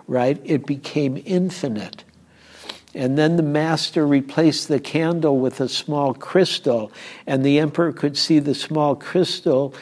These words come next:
reflected again in every direction. When the master pointed closely at the crystal,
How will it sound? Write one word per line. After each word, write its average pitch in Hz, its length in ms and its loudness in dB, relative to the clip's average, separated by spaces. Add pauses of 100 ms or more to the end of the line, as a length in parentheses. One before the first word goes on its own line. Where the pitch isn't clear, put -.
(180)
reflected 165 800 2
again 143 400 2
in 131 160 2
every 170 340 0
direction. 143 800 0 (560)
When 135 220 0
the 143 60 4
master 156 640 2
pointed 151 600 -2
closely 180 720 4
at 175 160 2
the 156 100 2
crystal, 127 760 0